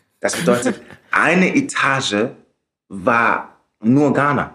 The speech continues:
Speaker 2: Mm.
Speaker 1: Und dann war im selben Haus noch oben die oberste Etage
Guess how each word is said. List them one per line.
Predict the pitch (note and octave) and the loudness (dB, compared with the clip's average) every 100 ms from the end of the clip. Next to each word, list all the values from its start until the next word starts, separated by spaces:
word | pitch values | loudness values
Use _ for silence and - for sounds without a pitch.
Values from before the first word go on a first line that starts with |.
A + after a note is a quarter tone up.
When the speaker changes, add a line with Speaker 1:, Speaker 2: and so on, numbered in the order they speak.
| - | -6
Speaker 2:
Mm. | D#3 D#3+ D#3+ D3+ C#3 C3+ | -2 0 0 -2 -2 0
Speaker 1:
Und | A#2+ A#2 | 0 2
dann | C3+ C#3 | 2 2
war | A#2+ | 2
im | A#2+ | 2
selben | B2+ D3 D3 C3+ | 2 2 0 0
Haus | D3 C#3+ B2 | 0 0 -4
noch | A2 - | -4 0
oben | C#3+ C#3+ C3+ | 0 2 0
die | A2+ A#2 | 2 2
oberste | D3+ C3+ - | 2 0 0
Etage | G#2 G2+ G#2 G2+ | -4 -2 -4 -4